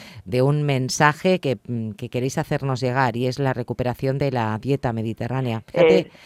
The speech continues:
Speaker 1: Miriam, qué importante, porque, eh, yo precisamente estos días he estado en contacto con la Asociación de Diabéticos de Elche y
Speaker 2: Ujú.
Speaker 1: me decían el grave problema que el sobrepeso infantil está causando con el aumento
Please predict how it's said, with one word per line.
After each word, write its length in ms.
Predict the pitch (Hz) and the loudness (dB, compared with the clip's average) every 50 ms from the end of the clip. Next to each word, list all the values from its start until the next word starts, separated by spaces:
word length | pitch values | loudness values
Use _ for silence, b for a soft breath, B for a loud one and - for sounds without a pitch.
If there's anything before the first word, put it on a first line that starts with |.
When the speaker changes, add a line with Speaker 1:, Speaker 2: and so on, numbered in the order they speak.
| B B B | B B B
Speaker 1:
Miriam, 400 | B 156 165 165 175 170 180 175 | B 0 4 4 4 4 4 2
qué 80 | - 175 | 2 0
importante, 560 | 170 165 175 175 - 170 165 165 160 175 170 | 2 2 2 0 2 2 0 2 2 0 0
porque, 400 | - 147 - - 160 156 147 - | 0 -2 -2 0 0 2 2 0
eh, 460 | - 131 131 131 131 127 127 123 123 127 | -2 -2 -2 0 0 0 -2 -4 -4 -2
yo 220 | 123 139 147 143 - - 95 123 110 | 0 0 0 0 -2 -6 -10 -10 -10
precisamente 640 | - - - - - 160 151 151 151 147 - 156 | -10 -12 -10 -6 -4 -2 -2 -2 -2 0 0 0
estos 240 | 156 139 - 147 139 | 0 0 -2 -4 -2
días 260 | 135 147 139 143 139 | 0 2 2 2 0
he 40 | 135 127 | -2 -4
estado 280 | - - 143 139 143 | -2 0 2 2 2
en 100 | 139 135 | 2 0
contacto 420 | - 135 127 117 139 135 - 139 131 | 0 -2 -2 -2 -2 -2 -2 -4 -2
con 120 | 139 123 | -2 -2
la 80 | 123 123 | -2 -2
Asociación 400 | 123 135 120 127 120 113 131 131 | -4 -4 -6 -6 -6 -4 -4 -2
de 120 | 135 135 | 0 0
Diabéticos 500 | 135 127 123 131 123 139 - - 135 120 | 2 0 0 0 -2 -4 -4 -4 -4 -2
de 160 | 123 127 127 | -2 -2 -2
Elche 320 | 127 - - - 147 135 - B B B B B 175 175 B | -2 -2 -2 -2 -2 -2 -2 B B B B B -16 -12 B
y 120 | B 131 | B -2
Speaker 2:
Ujú. 60 | 131 131 | 0 2
Speaker 1:
me 120 | 131 131 | 2 2
decían 640 | 123 127 - - - 135 139 139 139 147 156 156 - | 2 0 -2 -2 -2 0 2 2 2 2 0 -2 -2
el 220 | - 135 123 127 | -4 -4 -2 -2
grave 240 | 135 131 135 135 147 | -2 0 0 0 -2
problema 540 | - 143 143 131 127 139 139 147 147 147 - b b b b b b | -2 -2 -2 0 0 0 0 0 0 -2 -4 b b b b b b
que 160 | - 127 123 | -4 -2 -2
el 100 | 117 113 | -2 -2
sobrepeso 500 | 113 - 143 120 120 120 113 127 131 - | -4 -4 -2 -2 -2 -2 -2 -2 -2 -2
infantil 380 | 156 143 156 143 127 127 139 135 | -2 -2 -2 -4 -4 -4 -4 -4
está 240 | 143 135 - 143 135 | -4 -4 -4 -6 -4
causando 560 | - 135 131 123 - 143 135 139 143 156 151 | -4 -4 -4 -4 -4 -4 -2 0 2 0 0
con 160 | - 139 131 | 0 0 -2
el 140 | 127 120 120 | -2 0 0
aumento 600 | 117 113 117 123 131 135 139 - 156 160 160 151 | 0 0 0 -2 -2 -2 -2 0 2 2 2 0